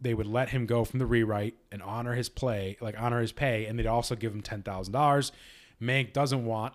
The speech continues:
want to walk, and he also is like, "I want fucking credit." And Orson Welles is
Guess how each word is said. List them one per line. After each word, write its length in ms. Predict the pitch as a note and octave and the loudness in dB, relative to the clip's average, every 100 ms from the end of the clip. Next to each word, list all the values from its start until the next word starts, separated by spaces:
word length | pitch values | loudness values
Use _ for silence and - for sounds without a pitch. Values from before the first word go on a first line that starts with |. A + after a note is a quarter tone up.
| - | -8
want 220 | B2 A2 | -4 -4
to 80 | G#2+ | -2
walk, 240 | G#2 G2+ | -2 -2
and 80 | G#2 | -6
he 80 | G#2 | -2
also 300 | G#2+ A2 A2 | 0 0 -2
is 80 | G2+ | -4
like, 180 | F#2+ F#2 | -6 -6
"I 80 | G2 | -8
want 180 | F2+ | -10
fucking 280 | E2+ F2+ - | -10 -14 -14
credit." 320 | - D#2+ D2+ - | -16 -14 -14 -10
And 140 | A2+ | -2
Orson 380 | A2+ E3+ - C#3 | 6 6 6 4
Welles 320 | C3 A#2+ A2 | 4 4 2
is 180 | G2+ F#2 | -4 -10